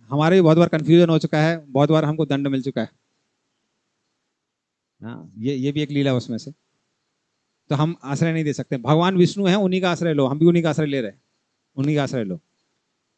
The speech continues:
और भगवान विष्णु के पास जाते हैं, भगवान विष्णु कहते हैं आम भक्त पराधीना, हम तो भक्त के अधीन हैं, हम आपको सुरक्षा नहीं दे सकते सुदर्शन से। तो फिर अम्बरीश महाराज के चरणों में का आश्रय लेना पड़ता है,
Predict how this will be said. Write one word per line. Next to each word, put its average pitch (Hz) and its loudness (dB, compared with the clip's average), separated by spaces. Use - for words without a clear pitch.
और 151 -4
भगवान 170 2
विष्णु 202 0
के 214 0
पास 196 0
जाते 185 -2
हैं, 208 -2
भगवान 180 0
विष्णु 185 -2
कहते 175 -2
हैं 190 -2
आम 160 -4
भक्त 156 -2
पराधीना, 135 -2
हम 151 -6
तो 180 -2
भक्त 147 -4
के 185 -2
अधीन 147 -2
हैं, 107 -12
हम 175 -2
आपको 185 0
सुरक्षा 175 -2
नहीं 170 -4
दे 151 -2
सकते 135 -6
सुदर्शन 117 -4
से। 90 -14
तो - -2
फिर 180 4
अम्बरीश 160 4
महाराज 160 -2
के 196 0
चरणों 160 -2
में 175 -4
का 165 -6
आश्रय 151 -6
लेना 143 -4
पड़ता 143 -4
है, 117 -6